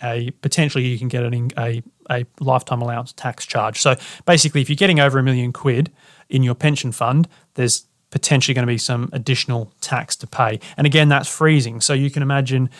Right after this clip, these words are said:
um, if you had nine hundred thousand in your pension fund now,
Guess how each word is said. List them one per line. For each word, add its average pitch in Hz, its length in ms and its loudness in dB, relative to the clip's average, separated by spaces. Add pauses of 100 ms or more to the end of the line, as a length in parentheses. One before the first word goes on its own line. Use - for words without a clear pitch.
(200)
um, 127 300 4
if 139 200 -2
you 143 120 2
had 123 280 0
nine 127 280 2
hundred 123 240 -4
thousand 156 400 4
in 123 80 0
your 123 160 0
pension 127 400 -2
fund 123 260 0
now, 147 480 2